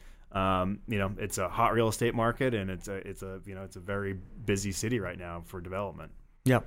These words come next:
Speaker 2: and, and of course, I've heard some horror stories about that real estate world, that some of the people that own the properties are taking advantage of those who want to open up cannabis industry events, uh, uh, businesses,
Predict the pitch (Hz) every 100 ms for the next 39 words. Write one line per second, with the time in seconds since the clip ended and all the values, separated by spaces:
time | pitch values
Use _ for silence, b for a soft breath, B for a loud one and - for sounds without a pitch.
0 | - 151 135 139 123 143 127 135 113 143
1 | 131 - 127 117 104 95 - 101 90 90
2 | 95 - 95 101 95 90 - 95 113 101
3 | 98 95 - 156 147 131 110 135 123 120
4 | 113 107 113 107 - 107 - 104 104 104
5 | - B B 110 120 139 151 151 - 135
6 | 139 131 120 95 117 113 110 101 - 110
7 | 107 107 - 120 120 120 139 110 117 113
8 | - - 110 113 117 113 - 117 117 113
9 | - 117 107 104 - 110 107 - B B
10 | 101 110 98 120 - - 117 113 107 101
11 | - - 180 156 101 87 95